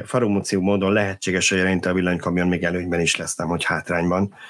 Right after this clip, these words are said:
Mert amikor elkezd kiépülni az E U-s töltőhálózat, vagy akár bármilyen privát töltőhálózat kamionok számára, biztos, hogy benne, hogy dedikált hely lesz az elektromos kamionoknak. Tehát nekik lesz egy fix parkolóhelyük,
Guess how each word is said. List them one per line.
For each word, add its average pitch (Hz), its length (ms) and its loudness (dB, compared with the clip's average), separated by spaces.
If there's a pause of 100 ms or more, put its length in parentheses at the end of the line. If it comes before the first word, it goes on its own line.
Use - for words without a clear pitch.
(460)
Mert 95 260 0
amikor 101 280 0
elkezd 123 320 -2
kiépülni 92 500 0
az 92 160 2
E 104 120 2
U-s - 420 0 (920)
töltőhálózat, 92 760 0
vagy 95 80 0
akár 95 260 -2
bármilyen 90 360 0
privát 92 320 0
töltőhálózat 85 440 -2
kamionok 87 340 0
számára, 98 540 0 (340)
biztos, 113 320 0
hogy - 80 -4
benne, 92 200 2
hogy 90 120 0
dedikált 90 440 -2
hely 85 200 0
lesz - 500 -2
az 90 140 -4
elektromos 82 440 -2
kamionoknak. 92 720 0 (200)
Tehát 113 180 -2
nekik 120 260 0
lesz 123 200 0
egy 104 120 -2
fix - 220 -4
parkolóhelyük, 95 920 -2